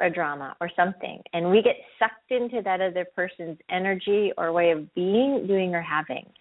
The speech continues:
And the most important thing that we unlearn as children is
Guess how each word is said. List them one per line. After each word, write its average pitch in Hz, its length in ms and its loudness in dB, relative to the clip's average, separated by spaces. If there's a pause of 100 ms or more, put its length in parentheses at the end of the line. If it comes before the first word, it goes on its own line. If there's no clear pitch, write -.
(480)
And 185 1120 6 (240)
the 180 180 -2
most 220 360 6
important 311 760 2 (100)
thing 147 480 0 (380)
that 190 200 2
we 208 600 0 (180)
unlearn 208 720 6
as 165 120 -2 (120)
children 160 540 2
is 180 240 -2